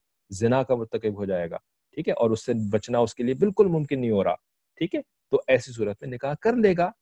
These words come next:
जायज़ है निकाह करना। बात समझ में आ रही है ना? ठीक है? लेकिन क्या करना चाहिए? हरगिज़ नहीं, ठीक है? और, अ, कि तारीख़ की किताबें उठा के देखें तो सल्तनत उस्मानिया कितनी बड़ी सल्तनत थी,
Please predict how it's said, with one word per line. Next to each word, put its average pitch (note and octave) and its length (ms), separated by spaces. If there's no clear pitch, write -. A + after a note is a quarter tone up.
जायज़ F3+ 400
है - 60
निकाह - 260
करना। - 300
बात G#2+ 100
समझ C#3 200
में D3 80
आ A3 100
रही A#3+ 100
है D3+ 80
ना? D#3+ 120
ठीक - 180
है? D#4 60
लेकिन C3+ 380
क्या A#2 120
करना B2+ 280
चाहिए? D3+ 360
हरगिज़ E2 380
नहीं, C#2 120
ठीक A#2+ 160
है? B2 240
और, G2+ 240
अ, F2 800
कि A2+ 80
तारीख़ G#2+ 360
की B2 80
किताबें G#2+ 320
उठा G#2 200
के G#2 100
देखें G#2+ 520
तो G2+ 260
सल्तनत B2+ 560
उस्मानिया A2 500
कितनी C#3 520
बड़ी A2+ 300
सल्तनत F#2 420
थी, - 200